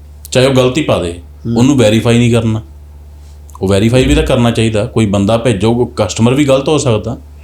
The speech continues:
Speaker 2: ਤੁਹਾਡੇ ਕੋਲ ਵੀ ਪਾਵਰ ਤਾਂ ਹੁੰਦੀ ਆ, ਉਸ ਨੂੰ ਰੇਟਿੰਗ ਦੇ
Speaker 1: ਰੇਟਿੰਗਸ
Speaker 2: ਨਾਲ ਹੀ
Speaker 1: ਦੀ, ਰੇਟਿੰਗਸ ਦੀ ਪਾਵਰ ਹੁੰਦੀ ਆ ਵੀਰੇ। ਮੈਂ ਤਾਂ
Speaker 2: ਹਾਂ।
Speaker 1: ਹਰੇਕ ਨੂੰ ਇਹੀ ਅਪੀਲ ਕਰਦਾ ਵੀ ਤੁਸੀਂ ਫਾਈਵ ਸਟਾਰ ਰੇਟਿੰਗ ਕਿਸੇ ਕਸਟਮਰ ਨੂੰ ਨਾ ਦਿਓ,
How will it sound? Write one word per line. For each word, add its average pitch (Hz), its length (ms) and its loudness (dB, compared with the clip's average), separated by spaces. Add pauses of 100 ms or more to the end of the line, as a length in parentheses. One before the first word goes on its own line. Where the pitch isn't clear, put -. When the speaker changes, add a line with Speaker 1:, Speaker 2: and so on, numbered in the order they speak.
(260)
Speaker 2:
ਤੁਹਾਡੇ 151 200 0
ਕੋਲ 165 140 2
ਵੀ 180 120 0
ਪਾਵਰ 165 280 2
ਤਾਂ 165 140 -2
ਹੁੰਦੀ 160 300 -2
ਆ, 147 100 0
ਉਸ 185 260 0
ਨੂੰ 175 180 2
ਰੇਟਿੰਗ 120 180 4
ਦੇ 131 60 4
Speaker 1:
ਰੇਟਿੰਗਸ 170 200 2
Speaker 2:
ਨਾਲ 160 140 2
ਹੀ 175 60 0
Speaker 1:
ਦੀ, 123 120 -2
ਰੇਟਿੰਗਸ 127 300 2
ਦੀ 175 120 -2
ਪਾਵਰ 143 280 0
ਹੁੰਦੀ 127 360 2
ਆ 131 40 0
ਵੀਰੇ। 120 160 2
ਮੈਂ 127 180 4
ਤਾਂ 123 80 2
Speaker 2:
ਹਾਂ। - 80 2
Speaker 1:
ਹਰੇਕ 170 160 0
ਨੂੰ 175 120 2
ਇਹੀ 170 120 2
ਅਪੀਲ 165 260 0
ਕਰਦਾ 117 280 0
ਵੀ 156 100 0
ਤੁਸੀਂ 156 440 -2 (1400)
ਫਾਈਵ 151 200 0
ਸਟਾਰ 160 220 0
ਰੇਟਿੰਗ 156 260 0
ਕਿਸੇ 151 200 0
ਕਸਟਮਰ 147 400 0
ਨੂੰ 131 100 2
ਨਾ 123 80 2
ਦਿਓ, 90 280 -2